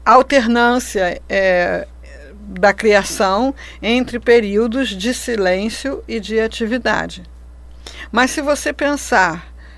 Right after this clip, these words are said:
é, de uma forma mais localizada, a gente pode entender, por exemplo, que a maior parte,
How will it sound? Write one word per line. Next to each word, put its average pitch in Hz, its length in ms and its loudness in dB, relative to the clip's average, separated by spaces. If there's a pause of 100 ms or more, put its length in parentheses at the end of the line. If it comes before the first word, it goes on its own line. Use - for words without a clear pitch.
(220)
é, 180 1000 2 (480)
de 196 80 -6
uma 220 160 4
forma 208 280 2
mais 226 280 4
localizada, 196 1120 0 (460)
a - 100 -4
gente 277 320 -2
pode 220 320 0
entender, 208 560 -4
por 196 160 -6
exemplo, 190 640 -6
que 196 220 -12 (340)
a 175 440 0 (160)
maior 233 420 6
parte, 208 640 2